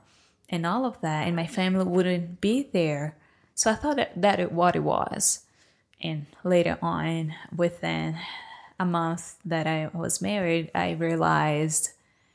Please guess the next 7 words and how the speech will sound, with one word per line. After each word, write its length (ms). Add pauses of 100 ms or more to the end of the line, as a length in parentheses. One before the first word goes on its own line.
(540)
that 140
maybe 280
that's 280
what, 220 (240)
what 180
it 80
was 400